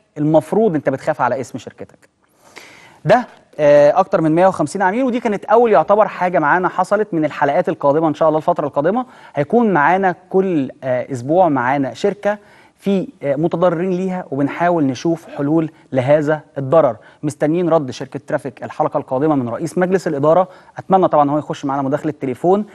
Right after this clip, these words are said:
يقدر يتكلم عن، يتكلم في الموضوع ده. حتى لو ما دخلش معانا مداخلة تليفون، على الأقل يقدر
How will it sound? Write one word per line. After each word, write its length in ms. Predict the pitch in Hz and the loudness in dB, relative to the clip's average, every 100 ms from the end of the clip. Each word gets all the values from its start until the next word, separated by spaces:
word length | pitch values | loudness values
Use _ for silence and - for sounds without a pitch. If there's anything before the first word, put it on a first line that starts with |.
| - 156 | -8 -2
يقدر 220 | 170 147 | 2 2
يتكلم 360 | 135 160 160 | 2 -2 2
عن، 220 | 156 135 135 | 2 0 -4
يتكلم 380 | 127 165 170 | -2 0 0
في 80 | 147 | -2
الموضوع 360 | 139 120 143 175 | -4 -2 2 2
ده. 60 | |
حتى 300 | 175 240 - | 2 -2 0
لو 80 | 196 | 2
ما 100 | 170 | 4
دخلش 300 | 151 190 190 | 2 0 0
معانا 160 | 165 180 | 2 2
مداخلة 320 | 175 202 202 - | 2 0 -2 -2
تليفون، 380 | 170 - 247 247 - - | -4 2 2 0 -10 -2
على 160 | 139 151 | 0 2
الأقل 240 | 190 214 - _ 160 | 2 0 -8 _ -2
يقدر 400 | 196 180 190 | -2 2 0